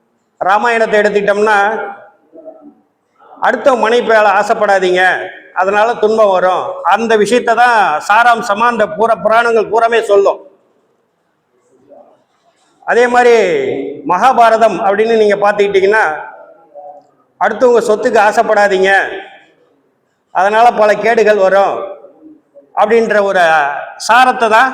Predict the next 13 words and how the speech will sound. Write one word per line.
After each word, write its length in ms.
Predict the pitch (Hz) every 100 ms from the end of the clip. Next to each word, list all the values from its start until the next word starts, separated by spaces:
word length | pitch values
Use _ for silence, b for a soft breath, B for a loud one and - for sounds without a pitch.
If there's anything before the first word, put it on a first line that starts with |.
| - - - -
அந்த 260 | 202 202
காப்பியம் 500 | - 196 247 247 233
பூரா 260 | 202 240 240
சொல்லிட்டு 400 | 220 214 202 175
வரும். 360 | 156 143 165 - - _ _ _ _ _ _ 160 156 151 - 139 135 139 135 _ _ _ _ _ _ _ _ _ _ _ - - -
இதே 380 | 196 269 240 262
உபனிஷத்துல 800 | 202 208 294 285 269 277 226 208
எடுத்துக்கிட்டீங்கன்னு 540 | 226 226 220 226 240 226
வச்சுக்கீங்களேன், 580 | 226 214 190 208 202 - - - - _ _ _ _ _ _ _ _ -
அதுல 240 | 202 226
என்ன 200 | 226 269
சொல்லுது 360 | 254 240 254 240
அப்படின்னீங்கன்னா, 600 | 214 214 214 220 226